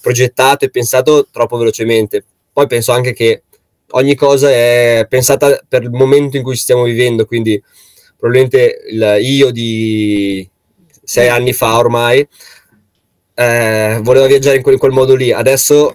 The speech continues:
Speaker 1: vorrei viaggiare dieci volte più lento, fra dieci anni probabilmente vorrò viaggiare ancora più lento.
Speaker 2: Lento.
Speaker 1: Quindi bisognerebbe continuare a fare i giri del mondo sempre più lenti <laughs>
Speaker 2: Beh.
Speaker 1: durante la nostra vita.
Speaker 2: <laughs> Sì,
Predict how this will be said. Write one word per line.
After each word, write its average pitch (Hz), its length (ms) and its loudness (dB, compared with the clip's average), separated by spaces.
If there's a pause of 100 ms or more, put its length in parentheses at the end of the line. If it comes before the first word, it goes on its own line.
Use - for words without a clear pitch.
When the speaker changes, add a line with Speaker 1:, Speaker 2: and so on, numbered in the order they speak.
Speaker 1:
vorrei 123 280 0
viaggiare 127 340 0
dieci 135 280 -2
volte 131 320 0
più 135 100 -4
lento, 135 500 2 (420)
fra 131 220 0
dieci 139 260 0
anni 143 160 2
probabilmente 143 280 2
vorrò 131 220 2
viaggiare 131 300 2
ancora 143 340 0
più 147 120 0
lento. 143 340 2
Speaker 2:
Lento. 165 160 -2 (920)
Speaker 1:
Quindi 208 280 0
bisognerebbe 156 420 2
continuare 170 420 2
a 160 40 0
fare 156 200 2
i 151 60 0
giri 196 180 -2
del 190 140 2
mondo 147 500 4
sempre 196 540 0
più 170 100 0
lenti 120 580 0 (180)
<laughs> - 140 -16
Speaker 2:
Beh. 202 160 0
Speaker 1:
durante 151 320 0
la 151 100 2
nostra 143 280 0
vita. 131 340 -4
Speaker 2:
<laughs> 202 80 -16 (440)
Sì, - 220 -6